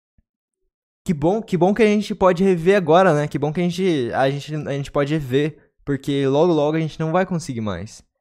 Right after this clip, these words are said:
Então, tipo assim, essa frase, o que, o que eu entendi até agora do que seria, é que, tipo assim, em algum momento, quando os streamers, ah, chegar em algum momento, pode ser que existam mortes canônicas no Q S M P, por exemplo,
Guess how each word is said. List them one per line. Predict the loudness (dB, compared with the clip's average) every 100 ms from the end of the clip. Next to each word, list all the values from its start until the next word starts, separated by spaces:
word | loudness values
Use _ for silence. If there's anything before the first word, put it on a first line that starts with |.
| _ _ -16
Então, | -2 -2
tipo | -2 -8
assim, | -8 -4
essa | -4 -4
frase, | -2 0 0
o | -2
que, | -4 -4
o |
que | -2 0
eu | 0
entendi | 0 -2 0
até | 0 0
agora | 0 0 2 4 4 0 _ _
do | -12
que | -10
seria, | -6 -2 0 0 -2 -10 _ _
é | -8
que, | -6 -4
tipo | -2 -2
assim, | -4 -8 -4
em | 0
algum | 2 2
momento, | 2 0 -2 -4 -6
quando | -6
os | -4
streamers, | -6 -6 -2 -2 -4 -8 -20 _ _ _ _ _ _ -20 -12
ah, | -4 0 0 -2
chegar | -4 -2 0
em |
algum | 0
momento, | 0 0 0 -2
pode | 2 6 6 6
ser | 2
que | 2
existam | -2 -2 -2
mortes | -4 0 2 2 -2
canônicas | -2 0 -2 -2 -4 -4
no | -6
Q | -4 -2
S | -2 -2
M | -6
P, | -4 -6
por | -2 -2
exemplo, | -2 -4 -6 -8 -10